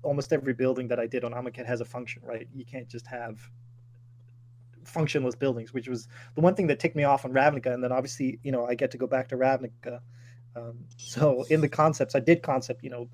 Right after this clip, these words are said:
bakeries and all that kind of stuff. Like, "Look, this is what the people interact with," you know, but none of that will ever see the, the light of day. We have, you know, th-, we have i-, i-, internally during,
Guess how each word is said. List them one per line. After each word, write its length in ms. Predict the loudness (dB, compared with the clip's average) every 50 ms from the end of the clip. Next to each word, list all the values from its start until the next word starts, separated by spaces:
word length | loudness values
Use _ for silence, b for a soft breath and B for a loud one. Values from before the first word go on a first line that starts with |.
| -14 -14 -10 -4
bakeries 560 | -2 -2 -2 -2 -4 -4 -2 -2 -2 -2 -4
and 80 | -8 -12
all 100 | -12 -12
that 160 | -12 -12 -12
kind 160 | -12 -14 -14 -14
of 60 | -16
stuff. 200 | -12 -12 -12 -12 -10
Like, 160 | -14 -8 -6
"Look, 200 | -6 -6 -6 -10 -12 -12
this 140 | -10 -10 -8
is 100 | -8 -8
what 160 | -8 -8 -8 -8
the 80 | -12
people 360 | -6 -2 -2 -2 -2 -2 -4
interact 480 | -6 -6 -6 -8 -10 -10 -12 -12 -14 -18 -20 -20
with," 80 | -20 -20 -20 -20
you 120 | -18 -14 -12
know, 200 | -10 -10 -10 -6 -6
but 180 | -6 -6 -6 B B B B B B B 4
none 140 | 6 8 8
of 60 | 8
that 100 | 6 4
will 120 | 4 2 0
ever 120 | 0 -2
see 160 | -6 -6 -6
the, 240 | -4 -2 -4 -4 -4 -8
the 80 | -10
light 200 | -8 -8 -8 -8
of 80 | -10 -10
day. 180 | -10 -10 -10 -10 -12 -18 -20 -20 -20 -20 -20 -20 B B B B B B
We 120 | 6 8
have, 200 | 8 8 4 4
you 80 | 4 4
know, 160 | 4 4 2 0
th-, 200 | -2 -6 -6 -6 -4 -4
we 200 | -2 -2 -2 -4
have 420 | -4 -2 0 0 2 2 0 -2 -4 -6
i-, 60 | -6 -6 -6
i-, 100 | -6 -6 -4
internally 440 | -6 -6 0 0 0 2 2 0
during, 340 | 0 2 0 0 0 -2 -6